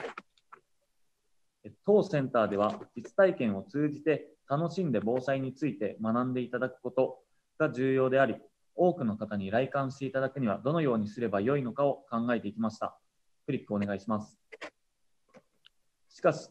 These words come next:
長期間の休館を余儀なくされ、また、開館後もなかなか来館者が確保できない中、最大の課題は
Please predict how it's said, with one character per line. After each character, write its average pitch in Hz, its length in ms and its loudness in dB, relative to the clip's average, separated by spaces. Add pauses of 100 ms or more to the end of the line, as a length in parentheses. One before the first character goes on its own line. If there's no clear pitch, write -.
長 175 200 4
期 180 120 -10
間 127 200 0
の 101 80 0
休 135 240 -2
館 139 140 -2
を 131 140 0
余 131 140 2
儀 127 120 0
な 107 100 0
く 104 80 -8
さ 110 140 -2
れ、 104 220 -2 (300)
ま 117 120 -2
た、 135 360 2
開 139 200 0
館 151 260 0
後 139 100 0
も 127 120 -2
な 113 100 -2
か 143 140 -2
な 139 100 0
か 139 300 2 (260)
来 139 240 2
館 151 160 0
者 120 140 -8
が 98 100 -4
確 - 220 -8
保 104 160 -6
で 107 100 -2
き 117 120 -12
な 143 120 -2
い 120 60 -2
中、 113 360 0 (200)
最 147 260 0
大 160 180 0
の 156 120 -6
課 151 100 -6
題 147 200 0
は 147 300 2